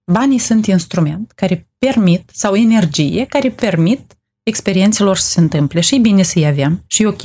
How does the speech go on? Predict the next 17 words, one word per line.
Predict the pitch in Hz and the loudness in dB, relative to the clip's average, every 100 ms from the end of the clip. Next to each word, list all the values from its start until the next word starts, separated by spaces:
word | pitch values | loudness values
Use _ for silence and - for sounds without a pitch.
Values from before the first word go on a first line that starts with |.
| 220 | -2
să, | 226 - 185 | 0 0 -2
să | - - | -2 -4
fim | - 190 | -2 0
plătiți | 175 170 180 - | 0 -2 -2 0
pentru | 175 160 165 | 0 0 2
munca | 160 160 | 2 0
pe | 151 - | -6 -4
care | 165 | -2
o | 147 | -2
facem | - 160 - 247 | -4 -4 -2 -2
și | - | 0
pentru | 208 175 | -2 0
business-urile | 170 180 180 170 175 170 | 2 2 2 0 0 -2
pe | 160 - | -4 -4
care | 165 160 | -2 0
le | |
avem. | 147 139 | 0 -2